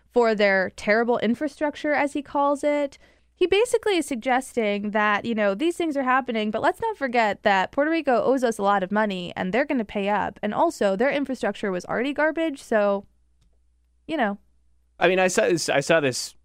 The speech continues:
Speaker 2: several times on Twitter over the past couple of days with,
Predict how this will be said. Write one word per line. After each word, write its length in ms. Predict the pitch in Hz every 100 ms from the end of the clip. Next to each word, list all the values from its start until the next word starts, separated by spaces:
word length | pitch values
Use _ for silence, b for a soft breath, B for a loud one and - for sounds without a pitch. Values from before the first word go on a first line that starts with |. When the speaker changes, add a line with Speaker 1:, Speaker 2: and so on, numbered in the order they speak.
| _
Speaker 2:
several 300 | - 123 110
times 320 | 113 98 92
on 100 | 98
Twitter 220 | - 113
over 100 | 101
the 80 | 95
past 300 | - 98 -
couple 200 | 104 92
of 60 | 90
days 460 | 104 101 87 - b b b _
with, 400 | 104 98 92 -